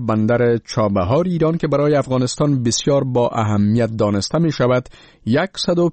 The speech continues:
پنجاه میلیون دلار سرمایه گذاری می کند. دهلی نو در ماه می سال دو هزار و پانزده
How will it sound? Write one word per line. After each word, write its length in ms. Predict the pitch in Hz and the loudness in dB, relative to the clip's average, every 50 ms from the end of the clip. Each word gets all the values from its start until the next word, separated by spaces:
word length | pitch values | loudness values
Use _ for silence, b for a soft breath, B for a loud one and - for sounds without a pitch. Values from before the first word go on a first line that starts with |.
| _ - - | _ -6 -2
پنجاه 500 | - 117 113 120 120 127 143 143 147 147 | 0 0 0 0 0 0 0 0 0 0
میلیون 640 | 143 131 117 110 107 104 104 113 147 160 151 131 | 0 0 0 0 2 0 0 0 0 0 0 0
دلار 460 | 110 101 95 98 107 117 127 131 131 131 | 0 2 2 2 2 2 2 0 -2 -4
سرمایه 500 | - - - 113 110 110 110 107 104 101 | -4 -2 -2 0 0 0 0 0 0 0
گذاری 380 | 110 113 110 113 117 123 117 | 0 0 0 0 0 0 0
می 140 | 107 95 92 | 0 -2 -2
کند. 380 | - - 80 73 80 - - - B B B B B B B B - 110 | -4 -6 -8 -8 -8 -10 -14 -16 B B B B B B B B -2 0
دهلی 460 | 120 113 104 107 113 120 120 117 107 | 0 0 0 0 0 0 2 0 0
نو 300 | 104 113 120 127 135 139 | 0 0 0 0 0 0
در 380 | 131 123 127 117 120 120 117 113 | 0 0 0 0 2 2 2 0
ماه 380 | 113 110 110 107 104 101 104 | 0 0 0 0 0 0 0
می 400 | 104 107 123 131 135 135 131 127 | 0 2 2 2 2 2 0 0
سال 340 | 123 - - - 113 113 120 | -2 -2 -2 -2 0 0 0
دو 160 | 113 117 113 | 0 0 0
هزار 260 | 110 107 104 110 110 110 | 0 0 0 0 0 0
و 60 | 104 - | -2 -2
پانزده 520 | - - 110 107 107 107 107 117 120 110 | -2 -2 0 0 0 0 0 0 0 0